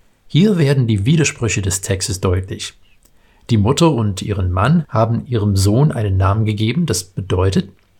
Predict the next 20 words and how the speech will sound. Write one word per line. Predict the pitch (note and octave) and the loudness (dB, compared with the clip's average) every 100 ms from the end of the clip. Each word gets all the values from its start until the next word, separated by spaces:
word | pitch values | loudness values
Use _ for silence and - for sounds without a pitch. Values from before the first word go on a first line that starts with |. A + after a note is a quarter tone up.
| _ _ _ - | _ _ _ -8
„Wer | - F#2 G2 C#3 C#3+ | -2 2 2 2 0
ist | B2+ - | -4 -2
wie | A#2+ | 0
Jahwe?“ | A2+ A#2 - - E2 F#2 - _ _ _ - | 2 0 -4 -4 -4 -6 -18 _ _ _ -8
Und | D#3 C3+ - | 0 0 -2
sie | - G#2+ A2 G2+ | -6 -2 0 0
weiht | F#2+ A2+ F#3 - | 0 0 -2 -4
das | A#2+ - | -4 -2
Silber | G2 A2+ C3 C#3 | 0 0 0 0
Jahwe. | D3+ E3 - F#2+ F2 - _ _ _ _ | -2 -4 -6 -6 -6 -10 _ _ _ _
Aber | - G#2+ | -4 0
das | G#2+ - | 0 0
Silber | G2 A2 F#3+ C#3 C3 | 0 2 2 2 2
soll | G#2+ A#2+ D3+ | 2 2 2
dann | A2 A2+ | 0 0
zu | A2 - | -2 -2
einem | G2+ F#2+ F#2 | 0 0 2
Gussbild | F#3 A3+ - G#2 F#2 - | 0 -2 -4 -6 -6 -6
geformt | F#2+ - F#2 F2+ - | -8 -2 -2 -2 -4
werden, | G2+ E2+ F2+ F#2+ | -2 -2 -2 -6